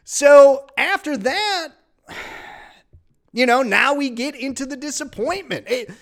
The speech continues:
so both Favre and Rodgers won the Super Bowl pretty early in their careers and just chase,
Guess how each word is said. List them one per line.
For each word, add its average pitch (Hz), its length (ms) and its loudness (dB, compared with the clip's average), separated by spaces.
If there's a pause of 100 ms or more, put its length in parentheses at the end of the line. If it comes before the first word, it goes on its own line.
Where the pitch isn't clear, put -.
(100)
so 277 340 -4
both 277 480 2
Favre 302 720 2
and 285 300 2
Rodgers 208 640 0 (220)
won 247 240 -2
the 508 60 4
Super 403 320 -2
Bowl 240 160 4
pretty 302 340 -4
early 302 320 -4
in 254 200 -6
their 269 200 -2
careers 277 600 -4 (200)
and 220 440 -6
just - 340 -6
chase, - 840 -2